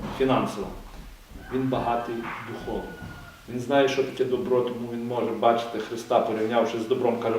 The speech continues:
"О, це збі-, співпадає. Ісус — це носій добра", тому він каже: "Учителю добрий" до нього. Він виконав заповіді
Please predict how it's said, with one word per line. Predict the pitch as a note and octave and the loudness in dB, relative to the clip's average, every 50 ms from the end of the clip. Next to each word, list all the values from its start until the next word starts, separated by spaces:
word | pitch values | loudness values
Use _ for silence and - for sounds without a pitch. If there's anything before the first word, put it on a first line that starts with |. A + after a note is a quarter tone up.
| - | 2
"О, | - C3 G#2+ - - | 4 4 2 4 2
це | A#2+ | 2
збі-, | A2 A2 - B2 A#2+ A#2 - | 2 2 0 -2 -6 -6 -4
співпадає. | - C#3 B2+ C3 C3+ B2+ - A#2+ G#2+ G2+ G2+ G2 G2+ G#2 - - - - - - - C3 | 0 0 0 4 4 6 6 8 6 6 6 4 2 2 0 -6 -10 -12 -10 -8 -4 -4
Ісус — | C3 - - E3 D#3+ - - | -2 0 4 4 4 4 2
це | - B2+ | 0 -4
носій | A#2 A#2 A#2 - - C#3 C#3 | -4 -4 -4 -4 -4 -2 -2
добра", | B2+ B2+ B2 - C3 B2+ A2+ - - - - - | 0 2 2 2 4 4 4 4 2 0 -2 -6
тому | B2+ B2 B2 | -6 -6 -6
він | B2+ | -4
каже: | B2 - B2+ B2+ B2+ B2+ C3+ | 0 2 4 4 4 2 0
"Учителю | C#3 C3 C#3 C#3+ C#3 C3 B2+ B2 | 0 4 4 4 4 4 2 0
добрий" | B2 B2 C#3 C3+ B2 - A#2 A2+ A2 | 0 4 6 6 6 6 4 2 0
до | G#2+ B2 | 0 -2
нього. | A#2 A#2+ A#2+ A#2+ A#2+ - - - - - - - - - - - - - - - - - - - - - - - - - - - - - - - - - - - B2+ C#3+ | -2 -4 -4 -6 -6 -8 -10 -12 -14 -16 -18 -18 -16 -16 -16 -16 -14 -14 -14 -14 -14 -14 -18 -20 -18 -18 -18 -18 -20 -20 -20 -20 -20 -20 -18 -18 -16 -14 -12 -6 4 6
Він | G3+ C4 C4+ | 8 8 10
виконав | - F#3 B3 - - C4+ C4 B3+ A#3+ G3+ F3 | 10 12 12 12 12 10 10 10 10 10 10
заповіді | - F#3+ A#3 C4+ D#4+ E4 - C4 G#3 E3 D#3 C3+ A2 G#2+ G#2 | 10 10 10 10 8 8 8 10 12 12 12 10 8 4 2